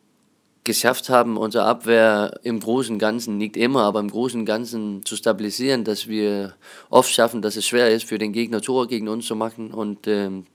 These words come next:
darüber freue ich mich, äh, sehr, weil das ist der Basis, um, um erfolgreich Handball spielen zu können. Das ist, dass man, man gute Abwehr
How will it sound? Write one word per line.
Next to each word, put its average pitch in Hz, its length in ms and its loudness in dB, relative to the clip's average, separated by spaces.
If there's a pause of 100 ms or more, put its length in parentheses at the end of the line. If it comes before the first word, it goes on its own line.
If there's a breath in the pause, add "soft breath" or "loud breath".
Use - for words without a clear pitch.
(1080 loud breath)
darüber 113 380 6
freue 120 320 6
ich 110 140 2
mich, 107 200 -8
äh, 104 300 -2
sehr, 117 500 4
weil 107 180 2
das 110 140 0
ist 113 140 -6
der 113 80 2
Basis, 117 420 0
um, 110 400 -4
um 110 180 -4
erfolgreich 110 520 0
Handball 113 340 0
spielen 110 320 -6
zu 107 80 -8
können. 113 260 -4
Das 104 160 -4
ist, 113 200 -8
dass 104 180 -4
man, 101 340 -4
man 104 280 -4
gute 107 240 2
Abwehr 104 480 0